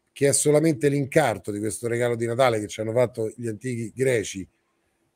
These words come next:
ha poco senso, è una storiellina così,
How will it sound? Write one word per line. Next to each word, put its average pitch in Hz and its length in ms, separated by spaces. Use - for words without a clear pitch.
ha 135 80
poco 147 360
senso, 131 600
è 147 40
una 127 140
storiellina 131 540
così, 143 320